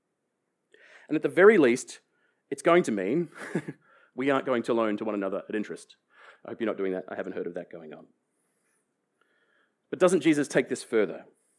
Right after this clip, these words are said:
in radically redefining for us our entire attitude towards money, in demanding us continue what he has begun, which is radical generosity?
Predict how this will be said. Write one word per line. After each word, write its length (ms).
in 400
radically 560
redefining 760
for 200
us 480
our 260
entire 840
attitude 640
towards 520
money, 440
in 120
demanding 500
us 440
continue 560
what 160
he 160
has 160
begun, 320
which 260
is 160
radical 840
generosity? 640